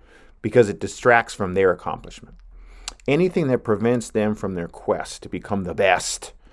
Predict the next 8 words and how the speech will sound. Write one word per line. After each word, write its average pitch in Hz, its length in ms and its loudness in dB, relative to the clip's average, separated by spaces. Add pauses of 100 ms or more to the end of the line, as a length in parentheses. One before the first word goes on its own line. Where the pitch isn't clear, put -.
(240)
in 95 120 -8
whatever 107 400 4
avenue 98 420 4
they 90 160 -2
choose 113 380 -6
is 90 100 -6
beneath 117 640 -4
them. - 240 -16